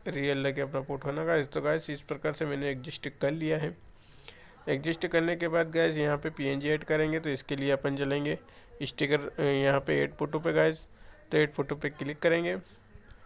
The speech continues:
तो गाइस, पीएनजी का लिंक भी मैं नीचे दे दूँगा, आप वहाँ से जाके डाउनलोड कर लेना, है ना गाइस। तो गाइस, यहाँ पे मैं होली कलर पीएनजी का ऐड करूँगा यहाँ पे से,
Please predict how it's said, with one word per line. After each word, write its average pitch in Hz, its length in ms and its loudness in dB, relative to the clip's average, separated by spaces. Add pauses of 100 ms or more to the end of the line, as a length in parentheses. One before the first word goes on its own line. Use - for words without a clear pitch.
(160)
तो 151 80 -2
गाइस, 151 260 6
पीएनजी 139 400 -2
का 151 160 0
लिंक 147 300 0
भी 151 100 0
मैं 151 200 0
नीचे 139 280 -2
दे 135 140 0
दूँगा, 151 320 2
आप 139 140 2
वहाँ 131 200 0
से 143 160 -10
जाके 139 520 -4 (280)
डाउनलोड 151 420 2
कर - 180 0
लेना, 135 300 2
है 143 80 0
ना 185 120 0
गाइस। 143 220 6 (500)
तो 147 100 -2
गाइस, 147 280 4
यहाँ 143 200 2
पे 151 180 0 (1040)
मैं 143 340 2 (240)
होली 143 480 0 (140)
कलर 143 280 2
पीएनजी 135 440 -2
का 139 500 2 (1300)
ऐड 131 180 2
करूँगा 147 340 -2
यहाँ 151 180 2
पे 156 140 -4
से, 175 220 -4